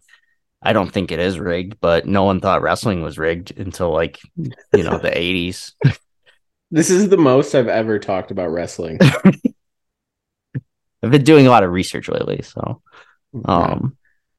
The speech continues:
Speaker 1: yeah.
Speaker 2: Did people really think it was, like, real until the eighties?
Speaker 1: I think part of it was real. Um,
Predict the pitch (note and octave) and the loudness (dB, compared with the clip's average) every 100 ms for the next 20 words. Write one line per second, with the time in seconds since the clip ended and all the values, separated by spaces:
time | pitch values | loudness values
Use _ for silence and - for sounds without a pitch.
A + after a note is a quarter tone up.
0 | - - B2+ C#3 C3+ E3+ A#2 A2 A2 G#2 | -4 2 4 6 6 8 6 6 4 4
1 | A2+ A2+ F2+ F#2+ E2+ E2 - - E2 D#2+ | 2 2 2 0 -4 -12 -16 -12 -10 -8
2 | D#2+ E2 G#2+ - F#2+ F#2 E2+ D2 D#2 F#2+ | -6 -4 -4 -6 -4 -4 -4 -6 -6 -6
3 | - _ _ _ _ - A2+ - - B2+ | -10 _ _ _ _ -4 -2 0 2 2
4 | B3 G2 D#2+ G2+ C3+ F2 - G1+ - - | 4 4 4 4 4 0 -6 -8 -12 -8
5 | - G2+ F#2+ E2+ D#2+ F#2+ | 0 2 2 0 -4 -8